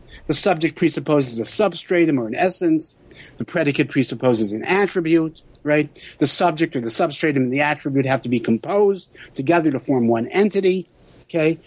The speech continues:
That's already a kind of composition that violates the simplicity of God. So here, even if you can demonstrate that God is one, so what you, what you claim to know is true, how you're representing it, using that syntax, all right,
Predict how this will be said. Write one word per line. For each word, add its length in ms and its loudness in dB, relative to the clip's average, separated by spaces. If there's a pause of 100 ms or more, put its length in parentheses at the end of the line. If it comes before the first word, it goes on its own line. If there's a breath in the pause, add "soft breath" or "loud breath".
(220 loud breath)
That's 200 -2
already 280 2
a 60 0
kind 460 2
of 160 0 (220)
composition 960 0 (340 loud breath)
that 120 -2
violates 600 0
the 80 -6
simplicity 560 0
of 100 0
God. 400 0 (380 loud breath)
So 140 -2
here, 240 2
even 360 0
if 220 -2
you 80 -2
can 220 0
demonstrate 680 -2
that 280 0
God 260 2
is 160 2
one, 460 0 (300 loud breath)
so 120 0
what 340 0
you, 280 0 (440)
what 280 0
you 140 0
claim 300 2
to 100 -4
know 400 0 (180)
is 300 2
true, 460 -4 (420 loud breath)
how 180 0
you're 160 2
representing 760 0
it, 260 -14 (480)
using 340 2
that 180 -4
syntax, 800 -2
all 120 -8
right, 280 2